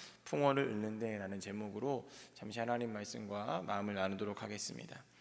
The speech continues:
음, 오늘 우리가 읽은 본문에는 게하시라는 사람이 등장합니다. 게하시는 엘리사의 종이었습니다.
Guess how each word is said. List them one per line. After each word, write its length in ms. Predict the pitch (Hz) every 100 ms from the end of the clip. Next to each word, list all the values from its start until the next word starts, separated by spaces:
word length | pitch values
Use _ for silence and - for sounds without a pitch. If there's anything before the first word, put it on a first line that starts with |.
| - - - -
음, 100 | -
오늘 180 | 104 151
우리가 240 | 151 147 156
읽은 200 | 156 147
본문에는 760 | 135 139 139 135 131 131 120
게하시라는 1080 | - 104 113 135 131 - 131 120 101 98 101
사람이 360 | 104 104 101
등장합니다. 800 | 98 98 98 101 104 101 107 -
게하시는 720 | - 101 107 110 110 120 190 269 - - -
엘리사의 840 | 104 113 131 127 123 107 107 107
종이었습니다. 960 | - 120 127 117 - 98 - - -